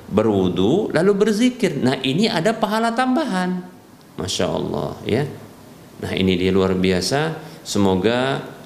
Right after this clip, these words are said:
ya, kita semuanya kaum muslimin senantiasa dijaga oleh Allah, senantiasa dalam ketaatan,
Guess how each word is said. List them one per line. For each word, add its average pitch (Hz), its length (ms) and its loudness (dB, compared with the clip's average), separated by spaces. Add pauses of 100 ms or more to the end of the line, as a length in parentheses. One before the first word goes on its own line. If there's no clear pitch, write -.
(240)
ya, 92 240 0
kita 120 560 0
semuanya 101 400 2
kaum 98 240 0
muslimin 104 560 2
senantiasa 107 560 0
dijaga 123 640 0
oleh 147 160 2
Allah, 160 720 -2 (240)
senantiasa 101 480 0
dalam 120 560 0 (240)
ketaatan, 101 960 -2